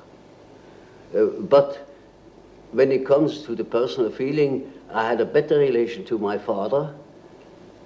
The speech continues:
who was predictable, than with my mother, who was, uh, to me,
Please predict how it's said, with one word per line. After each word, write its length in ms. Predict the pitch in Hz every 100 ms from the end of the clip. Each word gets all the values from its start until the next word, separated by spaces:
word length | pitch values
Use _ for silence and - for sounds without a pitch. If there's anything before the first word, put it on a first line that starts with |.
| -
who 120 | 117 135
was 280 | 127 123
predictable, 840 | - 120 127 160 156 143 131 104 - - - - - - - - - - - - - - - - - - - - - - 110
than 600 | 117 - 131 131 123 117
with 160 | 135
my 200 | 127 117
mother, 580 | 113 123 123 131 165 143 - - - - -
who 160 | - 123
was, 440 | 120 113 - - - - - - - - - -
uh, 280 | 98 101 80 - - - -
to 140 | - 117
me, 440 | 123 147 135 -